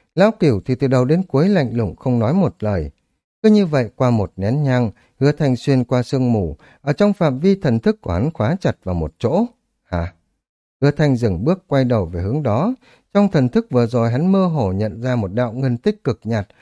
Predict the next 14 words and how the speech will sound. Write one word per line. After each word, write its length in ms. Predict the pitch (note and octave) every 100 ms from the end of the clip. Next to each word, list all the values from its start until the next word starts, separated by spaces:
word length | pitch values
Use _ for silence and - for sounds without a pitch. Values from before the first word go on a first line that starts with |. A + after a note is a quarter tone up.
| _ _
chợt 160 | C3+ B2+
lóe 240 | A#2 A2+ E3
lên 180 | F3+ B2+
ở 120 | E2
đó. 380 | E2+ F#2+ F#3 B3 _ _ _ -
Ngân 200 | F#3+ G3
tích 220 | A#3+ A#3+
này 180 | C#3 A#2+
vừa 200 | B2 A#2+
cổ 220 | - F#2 D#2
xưa 340 | - B2+ A#2
lại 260 | A2+ A2+ - _ _ _ _ _
ẩn 260 | C3 D#2
nấp, 160 | A#2 G3+